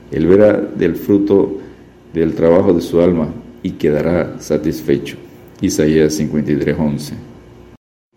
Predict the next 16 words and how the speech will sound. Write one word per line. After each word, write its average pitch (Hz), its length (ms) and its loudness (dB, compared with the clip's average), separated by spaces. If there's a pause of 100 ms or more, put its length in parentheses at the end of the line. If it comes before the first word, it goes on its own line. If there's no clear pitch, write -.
(220)
Número 101 320 4
seis, 98 440 2
sus 78 180 -2
vestidos. - 580 -6 (180)
Mirra, 98 520 2 (160)
aloe 78 400 2
y 71 80 0
casia 82 400 0
exhalan 87 500 -2
todos 82 200 -2
sus 76 140 -6
vestidos, 78 640 -2 (140)
desde 80 260 0
palacios 82 540 0
de 69 80 -4
marfil. - 460 -4